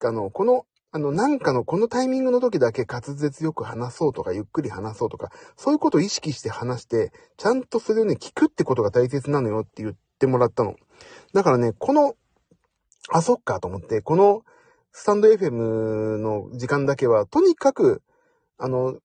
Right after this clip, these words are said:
滑舌を悪くなったとて、あの、ちゃんとこの配信は聞き直-、聞き直そうと思ってる。聞き直そうと思ってるんですよ。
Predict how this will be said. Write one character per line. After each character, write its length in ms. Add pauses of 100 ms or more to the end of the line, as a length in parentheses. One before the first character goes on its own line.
滑 200
舌 340
を 80
悪 240
く 360 (320)
な 180
っ 80 (140)
た 100
と 180
て、 320 (540)
あ 120
の、 440
ち 80
ゃ 80
ん 80
と 200
こ 140
の 120
配 260
信 260
は 120
聞 180
き 140
直-、 320 (260)
聞 180
き 120
直 200
そ 140
う 40
と 60
思 120
っ 40
て 80
る。 240 (640)
聞 100
き 60
直 140
そ 80
う 40
と 60
思 120
っ 20
て 100
る 60
ん 80
で 80
す 80
よ。 140